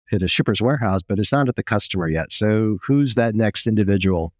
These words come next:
in the process? And that's where the driver community comes in. And they work nonstop. There's no way you or I would sign up for the hours of service that these men and women signed up for. It's very hardworking.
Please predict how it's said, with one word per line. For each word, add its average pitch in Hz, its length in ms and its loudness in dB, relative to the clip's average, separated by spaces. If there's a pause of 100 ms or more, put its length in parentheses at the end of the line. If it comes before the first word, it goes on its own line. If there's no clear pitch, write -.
(100)
in 92 80 2
the 95 80 2
process? 107 500 -2
And 113 200 2
that's 117 260 0
where 127 180 2
the 120 160 0
driver 110 380 0
community 92 440 0
comes 92 280 0
in. 95 220 0 (300)
And 120 520 2
they 135 320 2
work 135 360 0
nonstop. 123 640 0 (300)
There's 120 260 2
no 160 140 4
way 135 240 2
you 113 200 2
or 101 160 2
I 101 220 2
would 98 220 0
sign 95 440 2
up 98 220 0
for 98 320 0
the 92 180 0
hours 95 440 0
of 92 100 -2
service 92 520 0
that 95 180 0
these 95 260 2
men 92 220 2
and 87 120 0
women 85 360 0 (280)
signed 90 300 0
up 92 140 -2
for. 90 240 -2 (320)
It's 180 180 0
very 160 160 2
hardworking. 101 520 0